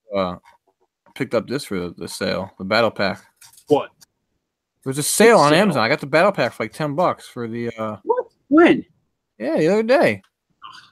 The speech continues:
Speaker 2: Nobody tells me anything anymore.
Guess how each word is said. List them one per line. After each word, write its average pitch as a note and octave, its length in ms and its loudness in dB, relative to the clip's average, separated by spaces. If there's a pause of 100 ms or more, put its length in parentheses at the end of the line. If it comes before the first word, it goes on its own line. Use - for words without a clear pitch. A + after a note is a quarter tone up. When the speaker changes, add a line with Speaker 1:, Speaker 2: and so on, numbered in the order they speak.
(840)
Speaker 2:
Nobody D3 180 -2
tells D3+ 320 0
me C#3 100 2
anything C#3 340 2
anymore. A2+ 420 -8